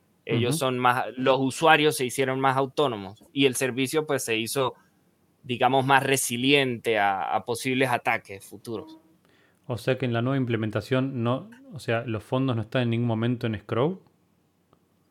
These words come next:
Speaker 1: No, no, están en una cartera generada por los mismos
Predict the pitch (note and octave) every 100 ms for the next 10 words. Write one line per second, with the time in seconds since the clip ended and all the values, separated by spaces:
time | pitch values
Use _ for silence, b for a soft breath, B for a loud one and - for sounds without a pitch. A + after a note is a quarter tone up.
0 | b b - E3 F#3 F#3 E3+ D3+ D3+ D3+
1 | C#3 B2 C3 - D3+ D#3+ E3+ F3 F3 D#3+
2 | C#3+ D#3 E3 F3+ D3 B2+ C#3+ D3 C3+ B2
3 | A#2+ C#3 C#3+